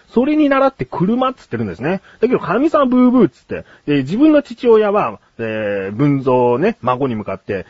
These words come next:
自動車って言うんですね。三人とも車を指している言葉がもうめちゃくちゃすぎて、おそらく言葉覚えが悪くなっちゃうなっていう不安はありますね。まあ、ブーブーの方が言いやすいんですよね。まあ、神さんが言っちゃえば、もう子供はそれに合わせて、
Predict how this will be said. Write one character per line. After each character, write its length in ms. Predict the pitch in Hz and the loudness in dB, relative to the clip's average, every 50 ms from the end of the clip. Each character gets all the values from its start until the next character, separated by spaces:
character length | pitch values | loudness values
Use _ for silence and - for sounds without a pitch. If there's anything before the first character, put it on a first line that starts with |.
| _ _ | _ _
自 180 | 113 113 131 165 | -12 -10 -6 -2
動 160 | 233 247 226 | 0 0 2
車 120 | - 202 | 0 0
っ 20 | - | -2
て 60 | - | -2
言 80 | 165 139 | -4 -4
う 20 | |
ん 0 | |
で 60 | 107 | -4
す 100 | 95 - | -4 -6
ね。 160 | 104 107 104 - _ _ | -6 -6 -8 -8 _ _
三 320 | _ - - 196 247 285 285 | _ -6 -4 0 2 4 4
人 160 | 277 262 247 | 6 4 4
と 80 | 233 240 | 2 0
も 80 | 214 | 0
車 340 | - - 185 214 240 269 247 | -2 -4 -4 -4 -4 -4 -4
を 80 | 233 220 | -4 -6
指 160 | - 233 226 | -6 -10 -10
し 40 | - | -10
て 100 | - 147 | -10 -10
い 40 | |
る 80 | 117 110 | -8 -8
言 100 | - 110 | -6 -6
葉 120 | 120 - | -6 -6
が 100 | - 104 | -6 -6
も 120 | 104 110 110 | -6 -4 -4
う 20 | |
め 140 | 104 117 135 | -4 -4 -4
ち 80 | - 226 | -4 -4
ゃ 60 | 220 | -6
く 80 | - | -6
ち 60 | - 233 | -6 -6
ゃ 60 | 202 | -4
す 80 | 233 | -2
ぎ 120 | 214 143 110 | -4 -2 -2
て、 200 | - 110 98 - - - - | -2 -4 -4 -6 -10 -14 -14
お 100 | - 202 | -14 -8
そ 100 | - 190 | -4 -2
ら 80 | 196 180 | -4 -2
く 180 | - 131 120 | 0 -2 -2
言 20 | - | -2
葉 360 | - 117 110 127 135 143 147 | -4 -4 -2 0 2 2 2
覚 180 | 147 143 123 | 2 2 2
え 60 | 113 107 | 0 0
が 120 | 107 104 | 0 -2
悪 200 | 101 117 127 - | -2 -4 -6 -6
く 60 | - 123 | -6 -8
な 80 | 113 | -10
っ 20 | - | -10
ち 100 | - 113 | -10 -8
ゃ 40 | |
う 40 | 107 | -6
な 140 | 107 123 135 | -4 -4 -4
っ 60 | 123 | -6
て 120 | - - 123 | -4 -4 -4
い 60 | 113 | -4
う 60 | 101 | -2
不 140 | - 120 120 | -2 -2 -2
安 100 | 123 120 | 0 0
は 80 | 123 113 | -2 -2
あ 20 | |
り 60 | 113 | -4
ま 100 | 117 127 | -4 -6
す 100 | 120 - | -6 -6
ね。 200 | 107 113 110 107 - - - - _ | -6 -8 -8 -8 -10 -16 -20 -16 _
ま 300 | 113 101 92 87 78 80 | -12 -12 -10 -12 -14 -16
あ、 40 | 80 | -12
ブ 220 | 85 110 107 107 | -10 -8 -6 -6
ー 20 | |
ブ 160 | 98 127 165 170 | -2 0 0 0
ー 40 | |
の 80 | 143 107 | 0 -2
方 120 | 110 117 | -4 -4
が 180 | 101 87 76 - - _ _ _ | -4 -6 -8 -8 -12 _ _ _
言 80 | 92 90 | -12 -12
い 20 | |
や 60 | 85 | -10
す 80 | - 151 | -8 -6
い 40 | 180 | -6
ん 20 | |
で 40 | 190 | -4
す 80 | 170 - | -4 -4
よ 60 | 107 | -6
ね。 80 | 120 127 | -6 -6
ま 120 | 120 117 | -6 -8
あ、 20 | - | -8
神 200 | - 104 107 110 | -8 -10 -10 -8
さ 100 | - 131 | -6 -6
ん 40 | 143 | -4
が 60 | 160 | -4
言 80 | 165 | -6
っ 20 | 170 | -2
ち 80 | - | -2
ゃ 40 | 240 | -2
え 20 | 220 | 0
ば、 160 | 139 117 107 | 0 -2 -4
も 180 | 101 95 95 | -6 -8 -8
う 20 | 95 | -8
子 100 | - 101 | -8 -6
供 140 | 101 110 113 | -6 -6 -6
は 80 | 113 | -6
そ 120 | - 117 104 | -6 -6 -6
れ 160 | 113 113 113 | -4 -4 -4
に 100 | 123 127 | -4 -6
合 80 | 113 | -4
わ 120 | 113 127 147 | -4 -6 -6
せ 120 | - 131 | -8 -8
て、 220 | 104 98 92 87 | -8 -10 -10 -10